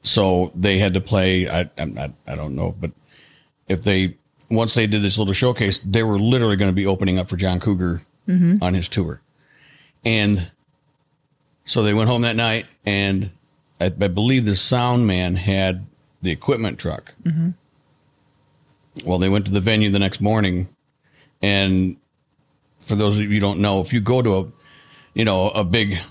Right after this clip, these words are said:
Speaker 1: type venue, you don't just go there as a band member and un-, unload your gear from your car, 'cause everything is union hands. So basically what you're allowed to do is pull up to the, the loading dock,
Speaker 2: Mm-hmm.
Speaker 1: and that's it. You
Speaker 2: Mm-hmm.
Speaker 1: open the doors and there's stage hands.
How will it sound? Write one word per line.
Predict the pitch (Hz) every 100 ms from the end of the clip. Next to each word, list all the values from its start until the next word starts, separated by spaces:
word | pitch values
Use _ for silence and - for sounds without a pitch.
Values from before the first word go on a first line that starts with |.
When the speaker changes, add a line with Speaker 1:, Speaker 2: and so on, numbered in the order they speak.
| - _ _ _ -
Speaker 1:
type | 120 101
venue, | 92 98 120 123 101 92 92 _ _
you | - 117
don't | 113
just | 104 101
go | 98 110 101
there | 101 98 98 -
as | 95
a | 98
band | 95 101 98
member | 95 92 95
and | 95
un-, | 95 -
unload | 113 107 104 101
your | 87 85
gear | 85 110 98 90
from | 95 90
your | 80
car, | - 92 60 - _
'cause | - 98
everything | 110 110 101 98 95
is | 90 87
union | 92 107 101 82
hands. | 85 85 64 71 -
So | - 101
basically | 90 113 117 110 101
what | 98 101
you're | 85 98
allowed | 90 90 101
to | 135
do | 131 160 180 _ -
is | - 95
pull | - 104
up | 107 104
to | -
the, | 95 92 -
the | -
loading | 85 92 104 120
dock, | 123 139 - - -
Speaker 2:
Mm-hmm. | 170 185 -
Speaker 1:
and | - 92
that's | 113 117
it. | 113 85 -
You | 104 107
Speaker 2:
Mm-hmm. | 82
Speaker 1:
open | 87
the | 101
doors | 92 113 110 98
and | 98
there's | 92 90
stage | - 113 107 104
hands. | 98 92 90 - -